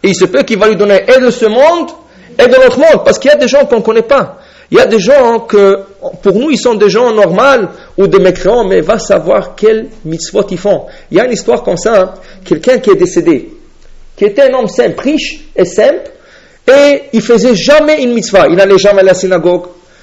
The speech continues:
il faisait jamais Kippour, il faisait rien du tout. Et les gens parlaient toujours le mal de lui. Quand il est décédé, le rav de la ville, il a donné l'ordre de fermer tout le magasin de la ville et venir à l'enterrement de celui-là. Et tout le monde parlait, qu'est-ce qu'il a le rav ?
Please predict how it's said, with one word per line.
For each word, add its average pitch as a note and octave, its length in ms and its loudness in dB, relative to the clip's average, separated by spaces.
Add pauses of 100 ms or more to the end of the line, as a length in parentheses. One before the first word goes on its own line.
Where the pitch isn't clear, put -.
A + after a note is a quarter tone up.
(140)
il F3 100 -4
faisait F3 300 2
jamais F#3 480 2
Kippour, G3 540 -2 (100)
il E3+ 60 -6
faisait G3+ 320 2
rien A#3+ 320 0
du C#4+ 160 0
tout. A#3 240 0 (520)
Et - 60 2
les A3+ 140 4
gens D4 160 2
parlaient B3 240 0
toujours B3+ 300 0
le A#3 80 2
mal G#3+ 200 2
de E3+ 80 2
lui. D#3 320 0 (460)
Quand C#4+ 200 2
il C4+ 80 0
est B3 60 -2
décédé, G#3+ 680 2
le E3+ 140 2
rav G3 260 2
de G3+ 80 2
la G3 120 4
ville, B3+ 340 -2 (180)
il F3+ 140 0
a F#3+ 220 4
donné G3+ 260 0
l'ordre A3 300 0
de F#3 80 2
fermer G#3 240 -2
tout C#4 160 -4
le C4+ 80 -2
magasin G3 380 0
de E3+ 80 -4
la F3 80 2
ville C#4+ 260 -6 (500)
et G3 60 2
venir A3 340 2
à A3+ 60 2
l'enterrement G3+ 380 0
de F3+ 60 -4
celui-là. D#3 500 -2 (260)
Et - 40 -4
tout G#4+ 100 -8
le F#4 60 -4
monde A#3 100 -2
parlait, G3 240 2
qu'est-ce G#3+ 180 -6
qu'il F3+ 120 -6
a E3+ 60 2
le D3 80 2
rav ? B2 320 0